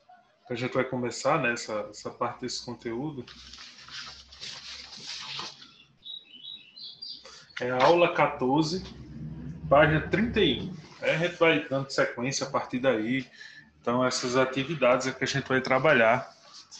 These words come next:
a partir dessa página aí, página trinta e um,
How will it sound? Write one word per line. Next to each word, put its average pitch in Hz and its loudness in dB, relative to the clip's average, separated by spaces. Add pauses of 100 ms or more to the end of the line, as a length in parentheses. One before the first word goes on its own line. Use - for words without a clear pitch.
(720)
a 113 0
partir 123 0
dessa 135 0
página 135 0
aí, 113 -6
página 120 -4
trinta 202 0
e 143 6
um, 165 -4